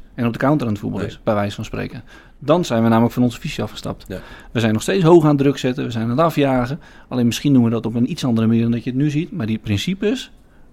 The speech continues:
Speaker 1: Ja, die, die, die, ja, d-, d-, daar kom je namelijk als supporter ook voor naar het stadion. Dat is
Speaker 2: Ja,
Speaker 1: het mooiste.
Speaker 2: zeker.
Speaker 1: Je wil die tegenstander wil je domineren. Nou, en, en dat hebben we nu gewoon heel helder binnen
Speaker 2: Maar hoe
Speaker 1: Feyenoord.
Speaker 2: gaan jullie dat dan als, als, eh, als Feyenoord zijnde dat bewaken?
Speaker 1: Daar hebben we een hele goede directie voor.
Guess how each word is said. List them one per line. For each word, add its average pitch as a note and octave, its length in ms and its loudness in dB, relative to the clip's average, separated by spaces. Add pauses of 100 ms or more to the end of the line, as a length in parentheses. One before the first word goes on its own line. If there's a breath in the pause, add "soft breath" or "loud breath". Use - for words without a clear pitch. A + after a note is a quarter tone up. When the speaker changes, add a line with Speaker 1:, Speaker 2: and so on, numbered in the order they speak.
Speaker 1:
Ja, F#2+ 120 -14
die, A2 200 -4
die, A#2 260 -4
die, B2 320 -8
ja, - 240 -10
d-, - 200 -12
d-, - 140 -6
daar D#3+ 180 -2
kom F#3 160 -2
je D#3 100 0
namelijk D3+ 340 0
als C#3 120 -6
supporter D3+ 340 -6
ook C#3 120 -4
voor C3 120 -6
naar B2 100 -2
het - 80 -10
stadion. F#3 460 -4
Dat - 20 -8
is D3 60 -6
Speaker 2:
Ja, C#3+ 60 -2
Speaker 1:
het E3 100 0
mooiste. G#3 140 2
Speaker 2:
zeker. - 160 -2
Speaker 1:
Je G3+ 60 0
wil E3+ 100 2
die C#3+ 100 0
tegenstander F#3 520 -2
wil A#2+ 80 2
je A#2 60 0
domineren. A2 480 -2 (380 loud breath)
Nou, A#2+ 160 -4
en, A#2 220 -4
en A2 160 -10 (640 loud breath)
dat C3 140 0
hebben B2 180 2
we A#2+ 60 4
nu B2 100 4
gewoon A#2+ 200 -2
heel A2 160 0
helder G#2 260 -2
binnen G#2 200 -8
Speaker 2:
Maar A2 100 -2
hoe C3+ 80 0
Speaker 1:
Feyenoord. G#2 40 -4
Speaker 2:
gaan C#3+ 100 0
jullie C3 140 -2
dat A#2+ 140 -4
dan G#2+ 160 -4
als, G#2 280 -4
als, G2 300 -4
eh, F2+ 500 -2 (260)
als F2+ 220 -6
Feyenoord G#2 400 2
zijnde F#2+ 300 -4
dat F#2 200 -6
bewaken? F2 520 -8 (840)
Speaker 1:
Daar C#3 160 -2
hebben E3 180 0
we D#3 60 0
een D3 60 2
hele D#3 120 0
goede C3+ 180 -2
directie A#2 340 -6
voor. G#2 240 -8